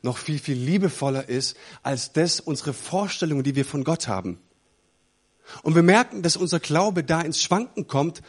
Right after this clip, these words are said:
und krank wird, weil wir glauben, aha, das wäre unser Gott.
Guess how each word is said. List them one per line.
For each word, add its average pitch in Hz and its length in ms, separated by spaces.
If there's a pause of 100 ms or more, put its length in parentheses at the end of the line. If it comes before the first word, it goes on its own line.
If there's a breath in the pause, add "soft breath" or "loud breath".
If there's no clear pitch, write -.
und 156 200
krank - 480
wird, 143 280 (260 loud breath)
weil 165 180
wir 208 100
glauben, 190 640 (240 loud breath)
aha, 165 300
das - 260
wäre 175 120
unser 165 220
Gott. 208 360